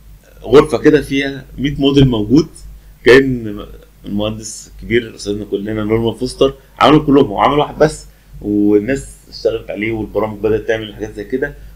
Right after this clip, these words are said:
واستخدموا البرينتر ثري دي في ان هو يطبع لهم المية شكل دول وهم يختاروا الشكل منهم. ده الشكل اللي موجود فعلًا. تمام، ده مثلًا في الجنريتيف ديزاين كان عندنا الواجهه ديت، وقدرنا ان احنا نعملها بحيث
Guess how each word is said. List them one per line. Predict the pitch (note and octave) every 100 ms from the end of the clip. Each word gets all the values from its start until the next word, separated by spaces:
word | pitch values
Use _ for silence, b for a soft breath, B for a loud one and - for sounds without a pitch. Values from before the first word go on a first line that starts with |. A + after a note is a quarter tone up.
| -
واستخدموا | A2 A2 A#2+ A#2 C#3 D3+
البرينتر | C#3 D3 D3 C#3+
ثري | - B2+ C#3
دي | D#3 D3+
في | -
ان | A#2
هو | B2+
يطبع | A#2+ - G#2
لهم | A#2 C3+ C#3 C#3 b b b -
المية | A2 C3+
شكل | C#3+ B2+ A2
دول | A#2+ C3+
وهم | A#2+ B2 A#2
يختاروا | - A2 A2+ A#2 - - - - -
الشكل | - A2 G2+ E2+
منهم. | D#2+ - E2
ده | A2
الشكل | - A2 G#2 G2
اللي | F2+
موجود | F2 E2+ F#2+
فعلًا. | D#2+ D2+ - - _ _ _ _ - - _ _ _ -
تمام، | G2+ - b b b -
ده | B2
مثلًا | C#3+ C#3+ C#3
في | -
الجنريتيف | G#2 G#2 A#2+ B2 A#2+
ديزاين | G2+ - A2 C3
كان | A#2 F#2+
عندنا | F#2 A2
الواجهه | G#2+ G#2+ G2+
ديت، | A2+ B2 G#2
وقدرنا | G2 G#2 G#2 F#2+
ان | G2
احنا | G2 G2 G2+ - b b G2
نعملها | G2 A2+ A#2
بحيث | - - -